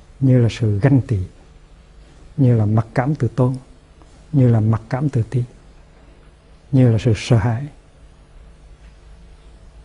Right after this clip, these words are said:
tất cả những cái điều đó mà chúng ta cứ để y nguyên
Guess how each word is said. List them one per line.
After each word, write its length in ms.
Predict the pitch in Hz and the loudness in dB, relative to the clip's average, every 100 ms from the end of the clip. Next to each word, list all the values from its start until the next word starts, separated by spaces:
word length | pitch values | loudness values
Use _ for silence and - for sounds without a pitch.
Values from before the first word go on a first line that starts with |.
| - - - - - - - - - - | -20 -20 -20 -20 -20 -20 -20 -20 -12 -2
tất 100 | 170 | 0
cả 100 | 135 127 | 2 2
những 80 | |
cái 100 | 123 | 2
điều 120 | 123 107 | 2 0
đó 280 | 104 113 139 - - - - - - - - - - - 156 | -4 -8 -12 -20 -20 -20 -20 -20 -20 -20 -20 -20 -20 -10 0
mà 240 | 131 107 120 | 2 2 2
chúng 140 | 139 | 0
ta 140 | 135 | 0
cứ 160 | 117 143 | 0 0
để 140 | 123 | 0
y 260 | 147 196 151 | 0 2 4
nguyên 260 | 143 135 | 6 4